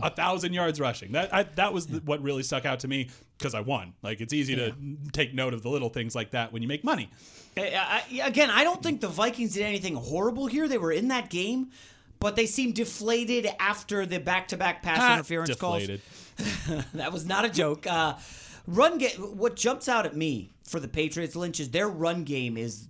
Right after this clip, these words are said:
Speaker 2: you know, solid, and they're gonna ride that. Uh, Sony Michel was good, the return of Rex Burkhead,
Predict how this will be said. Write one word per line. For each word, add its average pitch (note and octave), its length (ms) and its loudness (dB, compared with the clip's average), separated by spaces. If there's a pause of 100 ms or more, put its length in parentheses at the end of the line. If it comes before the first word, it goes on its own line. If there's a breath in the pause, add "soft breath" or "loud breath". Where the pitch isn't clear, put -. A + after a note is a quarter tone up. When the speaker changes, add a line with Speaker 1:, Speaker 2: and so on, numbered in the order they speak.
(160)
Speaker 2:
you - 120 -6
know, F2 180 -8
solid, C3+ 500 -2
and C3+ 180 -4
they're E3+ 120 2
gonna B3 180 2
ride G#3+ 380 4
that. D#2+ 220 -8
Uh, A#2 100 -2
Sony F3 340 0
Michel F3+ 400 2
was F3+ 160 -4
good, E3+ 300 0
the D#3 60 -2
return C#3 420 -2
of D3 100 -4
Rex D#3+ 240 -2
Burkhead, D#3+ 640 0